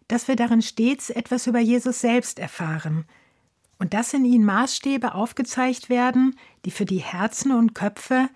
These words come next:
aller Gläubigen gedacht sind. Das ist bemerkenswert, wenn man bedenkt, dass diese Geschichten als heilige Schrift aufgeschrieben wurden in einer Zeit,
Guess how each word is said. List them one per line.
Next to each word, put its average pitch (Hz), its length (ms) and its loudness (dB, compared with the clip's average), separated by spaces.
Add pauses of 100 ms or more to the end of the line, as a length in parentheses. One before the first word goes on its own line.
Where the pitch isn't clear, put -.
(160)
aller 254 320 -2
Gläubigen 220 600 2
gedacht 214 460 -2
sind. 165 480 -8 (1300)
Das 196 220 -2
ist - 260 -4
bemerkenswert, 185 1040 0 (200)
wenn 208 180 2
man 202 180 4
bedenkt, 240 540 2 (300)
dass - 220 -6
diese 302 320 0
Geschichten 233 840 -4 (120)
als - 260 -6
heilige 240 400 2
Schrift - 480 -4
aufgeschrieben 226 720 0
wurden 240 460 2 (120)
in 202 120 2
einer 196 300 0
Zeit, 220 500 -2